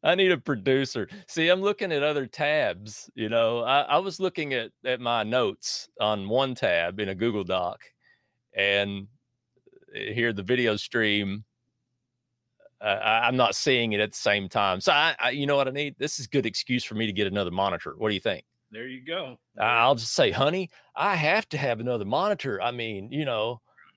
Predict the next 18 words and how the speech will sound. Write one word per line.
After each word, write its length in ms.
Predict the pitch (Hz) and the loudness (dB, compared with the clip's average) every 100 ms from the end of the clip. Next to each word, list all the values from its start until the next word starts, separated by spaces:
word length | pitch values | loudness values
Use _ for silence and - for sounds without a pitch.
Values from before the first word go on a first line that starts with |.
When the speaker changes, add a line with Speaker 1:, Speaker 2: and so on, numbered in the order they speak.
| _ _ _ _ _ _ _ _ _ | _ _ _ _ _ _ _ _ _
Speaker 1:
how 260 | - 175 196 | -2 2 4
am 120 | 196 | 4
I 80 | 170 | 4
gonna 160 | 147 | 4
run 280 | 131 156 175 | 6 6 6
a 40 | 143 | 4
legit 440 | 113 110 170 - | 2 2 2 4
program 500 | 175 214 190 156 123 | 4 4 4 2 2
here 320 | 135 110 92 | 0 2 2
if 120 | 98 | 0
I 100 | 143 | 0
can't 360 | 139 165 147 - | -2 -2 -4 -4
see 280 | - 175 156 | -4 -2 0
what 160 | 156 | 0
I'm 160 | 143 107 | 0 0
doing, 400 | 151 214 190 85 | 0 0 -2 -4
you 160 | 120 110 | -8 -8
know?" 280 | 98 127 | -8 -12